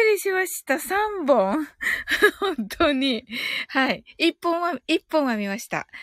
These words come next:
で、松田さんのもね、昨日ね、おすすめしていただいた、えっと、ハッシュタグ十四と、ハッシュタグ二十四を聞かせていただいて、はい。めっちゃ面白かった。あの、やっぱりいいですね。あの、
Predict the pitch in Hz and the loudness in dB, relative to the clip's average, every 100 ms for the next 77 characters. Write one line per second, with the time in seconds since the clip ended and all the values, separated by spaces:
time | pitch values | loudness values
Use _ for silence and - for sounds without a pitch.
0 | - 269 294 359 - 320 320 311 294 240 | -6 -2 0 -2 -2 -2 0 -4 -4 -4
1 | 185 185 - 254 247 240 233 226 233 233 | -4 -6 -4 -2 0 0 0 -2 -6 -6
2 | 233 233 240 233 220 220 208 202 - 233 | -2 -4 -2 -2 -2 -2 -2 -4 -2 -2
3 | 185 - - - 220 220 262 285 - 311 | -2 -6 -20 -6 -4 -2 -2 -4 -4 -2
4 | 302 240 208 262 254 226 175 - 196 160 | -2 -2 -2 -2 0 -2 -4 -2 -2 -2
5 | - - - 262 - 285 277 240 226 254 | -4 -12 -4 -2 -2 -2 0 0 0 0
6 | 208 180 160 139 - - - - 277 254 | -2 -2 -2 -6 -12 -20 -10 -4 -4 -4
7 | 226 226 - - 202 202 196 190 185 - | -2 -2 -2 -4 -4 -2 -4 -4 -6 -2
8 | 285 214 _ - - - 269 214 - - | -2 -2 _ -20 -14 -4 0 0 -4 -18
9 | - - 285 - _ - 294 277 277 294 | -10 -2 -2 -2 _ -2 0 2 -2 -2
10 | 269 254 208 - - 139 - 214 220 214 | -4 -2 -4 -4 -4 -4 -6 -14 -12 -10
11 | - 247 277 220 240 - 277 214 - 285 | -2 0 2 0 0 0 0 0 -2 -2
12 | 277 214 208 180 170 170 170 170 | 0 0 -2 -4 -4 -4 -4 -4